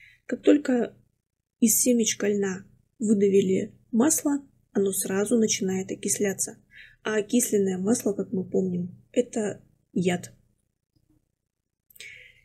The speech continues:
И из-за этого стремительного окисления альфа-линоленовая кислота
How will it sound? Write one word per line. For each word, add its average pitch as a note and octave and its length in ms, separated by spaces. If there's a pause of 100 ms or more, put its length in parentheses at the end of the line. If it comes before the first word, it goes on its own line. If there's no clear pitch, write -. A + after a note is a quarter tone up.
(680)
И A#3+ 380
из-за A#3+ 260
этого B3 300
стремительного F#3+ 840 (480)
окисления A#3+ 800 (180)
альфа-линоленовая A3+ 920
кислота G#3 640